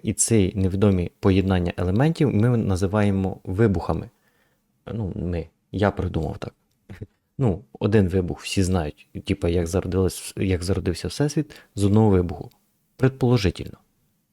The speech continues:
Можливо. Ну, це не точно. Так ось. Тут матеріальчик такий трошки багато, тому доводиться трошки послухати. Е, можливо,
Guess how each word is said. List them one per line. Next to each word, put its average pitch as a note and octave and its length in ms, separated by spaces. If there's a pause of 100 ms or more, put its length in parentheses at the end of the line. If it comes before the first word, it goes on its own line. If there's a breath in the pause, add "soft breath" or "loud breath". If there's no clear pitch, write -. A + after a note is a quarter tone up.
(140)
Можливо. A2+ 460 (600)
Ну, D#3 160
це - 180
не E2 100
точно. - 360 (580 loud breath)
Так C3 180
ось. - 260 (960)
Тут G#2 140
матеріальчик G2+ 720
такий E2+ 260
трошки F2+ 640 (960 loud breath)
багато, A2 440 (420 loud breath)
тому D3 400
доводиться A#2 480
трошки - 400
послухати. - 540 (640 loud breath)
Е, F#2 200
можливо, B2+ 640